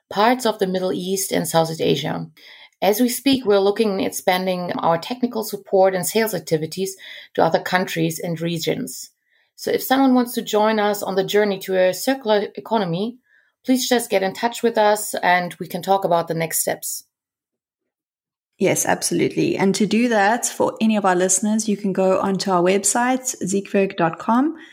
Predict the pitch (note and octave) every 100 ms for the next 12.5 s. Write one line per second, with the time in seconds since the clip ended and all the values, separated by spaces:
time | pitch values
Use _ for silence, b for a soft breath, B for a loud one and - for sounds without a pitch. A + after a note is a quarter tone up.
0 | B - F#3 - F3+ G#3 A#3 A#3+ - A3+
1 | A3 G#3+ G3+ G3 - F3+ F#3 B3 - -
2 | G#3 F#3+ F#3+ G3 - F#3 - A#3 A#3 A#3
3 | A3+ A3 F#3 F3+ - A3 A3+ G#3+ F#3+ D#3+
4 | G3 - F#3+ F#3 - - A3+ A3+ G#3+ G#3
5 | G#3+ - F#3+ F#3 F#3+ F3+ F3+ F3 E3+ -
6 | D#3+ - G#3 A3 D4 B _ F#3+ F3+ F3+
7 | E3+ E3 E3 E3+ E3 E3 - F3 D#3 D#3
8 | - - E3+ F#3+ - - - - - -
9 | F#3 E3 - - G3+ F#3+ F#3 E3+ F#3 E3
10 | F3 E3+ E3 F3 E3+ F3+ E3+ E3 E3+ F3+
11 | - F3+ D#3+ D#3+ E3 F#3 F3+ - A#3 C4+
12 | C#4 E3 - - -